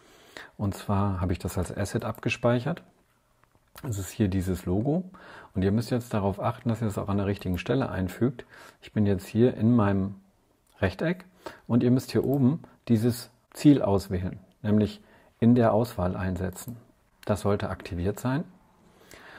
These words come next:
Und nun geht ihr hier auf Assets.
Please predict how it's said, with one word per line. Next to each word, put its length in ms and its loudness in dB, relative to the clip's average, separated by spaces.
Und 180 4
nun 400 4
geht 200 2
ihr 40 4
hier 220 0
auf 140 -2
Assets. 480 -2